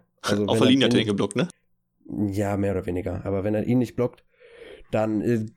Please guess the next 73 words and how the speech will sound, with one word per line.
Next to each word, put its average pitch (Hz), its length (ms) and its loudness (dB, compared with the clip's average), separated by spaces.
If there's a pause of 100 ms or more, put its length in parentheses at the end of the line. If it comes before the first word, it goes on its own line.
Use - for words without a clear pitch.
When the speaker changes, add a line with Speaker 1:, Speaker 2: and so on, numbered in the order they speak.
(260)
Speaker 1:
wird's 131 260 2
da 147 100 4
schon 147 180 2
wieder 147 100 2
ein 143 80 2
bisschen 135 200 2
gefährlicher. 143 600 0
Also 113 220 -2
da 110 160 0
hat, - 260 -6
äh, 113 440 2
das - 180 -2
war 113 140 0
wichtig 165 360 0
von 135 180 -2
Gambo. 139 440 -2
Aber 117 380 0 (120)
zurück 117 200 -2
zu - 80 -2
Man 110 160 2
of 110 100 -6
the 110 60 0
Match, 110 200 0
für - 100 -4
mich 104 140 0
ist 101 100 0
es 95 100 -2
Elvis. 95 400 -4 (680)
Speaker 2:
Ja. - 180 0 (440)
Ja, - 80 0
ich 92 80 -4
hab 107 80 -10
das 101 160 -2
mit 110 120 -2
der, - 80 -2
auf - 80 -6
der 110 100 -2
Linie 104 200 0
nur 104 160 0
gesagt, 101 400 -2
weil, 101 320 0
äh, 104 220 -2
Kohfeldt 117 340 -2
das - 180 -8 (140)
sowohl 113 300 2
in 113 60 0
der 104 60 0
Pressekonferenz 110 540 0
als 104 180 0
auch - 340 -4
auf - 140 -8
Nachfrage 104 400 -2
bei 101 140 0
The 104 80 -2
Zone 107 260 0 (380)
immer 110 160 -2
gesagt 104 280 -2
hat, 101 120 -4
dass 104 140 -2
dann 107 100 -4
noch 107 140 -6
ein 104 100 -6
Ball 104 160 2
auf 101 100 -2
der 107 100 -2
Linie 113 160 0
geklärt 104 360 -2
wurde. 110 180 2
Und 107 140 -4
das 101 160 -4
war, 92 160 0
keine - 240 -2
Ahnung, 120 220 -4